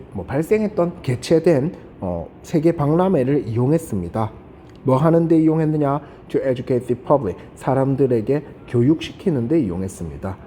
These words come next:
뭐를 교육시키는데? About the modern medical examiner system.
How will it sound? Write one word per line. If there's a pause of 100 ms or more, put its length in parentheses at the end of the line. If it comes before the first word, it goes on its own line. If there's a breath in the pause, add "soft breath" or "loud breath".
(120)
뭐를
교육시키는데? (280 loud breath)
About
the
modern
medical
examiner
system.